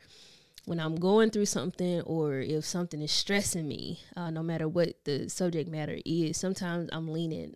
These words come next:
on my own, you know, way that I think I should be dealing with this, and never once do I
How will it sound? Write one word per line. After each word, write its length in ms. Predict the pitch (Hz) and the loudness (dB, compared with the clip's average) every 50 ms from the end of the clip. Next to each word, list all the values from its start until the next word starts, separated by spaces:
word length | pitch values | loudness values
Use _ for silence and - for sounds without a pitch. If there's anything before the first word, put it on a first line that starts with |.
| _ - | _ -12
on 560 | - 156 151 139 135 - - - - - 165 - _ _ _ _ _ _ _ _ 160 170 | -10 -8 -8 -8 -8 -10 -10 -10 -12 -12 -14 -16 _ _ _ _ _ _ _ _ -14 -4
my 180 | 170 175 202 208 | 2 4 4 6
own, 460 | 185 175 170 165 156 156 151 160 165 - _ - _ _ _ _ _ _ | 6 4 4 2 2 2 0 -2 -4 -6 _ -20 _ _ _ _ _ _
you 160 | - 190 180 175 | -8 -4 -2 0
know, 380 | 160 160 156 147 143 147 131 - | 0 2 2 2 0 0 -2 -2
way 220 | 160 180 165 160 160 | 2 4 4 4 4
that 140 | 156 147 151 | 4 2 2
I 100 | 165 165 | 2 0
think 300 | - 180 175 165 - - _ - | 0 0 -2 -2 -4 -10 _ -10
I 80 | 156 156 | -8 -6
should 180 | - - - 165 | -4 -4 -4 -2
be 100 | 156 147 | -4 -2
dealing 340 | 175 175 170 175 170 160 | 0 0 2 2 2 2
with 180 | 151 147 151 - | 0 -2 -2 -2
this, 340 | 160 143 135 131 160 - - - | -4 -4 -2 -2 -4 -6 -6 -6
and 160 | 160 160 156 | -4 -2 -2
never 240 | 156 156 139 131 131 | -2 -2 -2 -4 -4
once 720 | 135 147 156 151 139 131 - - - - - - - - _ _ - | -4 -4 -2 -2 -2 -4 -4 -4 -4 -4 -4 -6 -8 -10 _ _ -8
do 140 | - 156 160 | -4 -4 -4
I 440 | 151 139 135 135 135 - - - | -2 -4 -6 -6 -8 -10 -12 -14